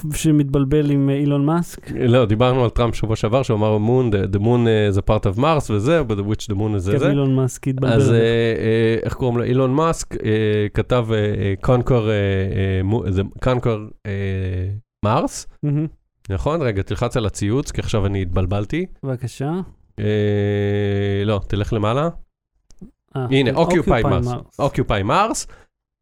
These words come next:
Speaker 2: ואז הוא שם, אה, אה, תמונה של משהו אדמדם, אבל
Speaker 1: אה,
Speaker 2: ה-, משהו
Speaker 1: זה
Speaker 2: אדמדם
Speaker 1: Blood
Speaker 2: הזה, זה
Speaker 1: Moon.
Speaker 2: הירח.
Speaker 1: כן, זה בירח
Speaker 2: ועוד
Speaker 1: דם.
Speaker 2: כאילו זה גרפיקה, הוא כתב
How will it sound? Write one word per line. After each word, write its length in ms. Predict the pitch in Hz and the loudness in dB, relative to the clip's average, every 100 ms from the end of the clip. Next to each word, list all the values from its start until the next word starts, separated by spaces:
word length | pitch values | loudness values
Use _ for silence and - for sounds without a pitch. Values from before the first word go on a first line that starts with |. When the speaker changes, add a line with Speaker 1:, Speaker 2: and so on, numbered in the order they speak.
| 110 | -4
Speaker 2:
ואז 220 | 110 120 | 0 0
הוא 80 | 120 | 0
שם, 240 | 127 117 | -2 -2
אה, 200 | 117 104 - | 0 -2 -2
אה, 120 | 104 101 | -2 -2
תמונה 280 | 107 110 | -2 -2
של 140 | 104 113 | -2 -2
משהו 260 | 101 - | -4 -4
אדמדם, 480 | 95 95 95 156 180 - | -4 -2 0 0 -2 -4
אבל 380 | 107 95 104 123 | -4 -2 0 2
Speaker 1:
אה, 40 | |
Speaker 2:
ה-, 340 | 160 165 147 | 4 4 2
משהו 120 | 131 135 | 2 2
Speaker 1:
זה 40 | |
Speaker 2:
אדמדם 180 | 131 120 147 | 2 4 4
Speaker 1:
Blood 40 | |
Speaker 2:
הזה, 220 | 147 147 | 4 4
זה 160 | 147 139 | 4 4
Speaker 1:
Moon. 240 | 127 123 | 2 0
Speaker 2:
הירח. 880 | 151 151 147 110 87 90 90 92 - - | 0 0 0 0 0 0 0 0 -2 -2
Speaker 1:
כן, 240 | 139 135 | -2 0
זה 160 | 120 139 | -2 -2
בירח 480 | 139 147 147 160 139 | 0 0 2 2 2
Speaker 2:
ועוד 140 | 120 147 | 2 4
Speaker 1:
דם. 120 | 170 | 4
Speaker 2:
כאילו 180 | 160 139 | 4 4
זה 120 | 117 | 2
גרפיקה, 460 | 107 147 170 - | 2 2 2 0
הוא 100 | 123 | 0
כתב 200 | - 147 | 0 -2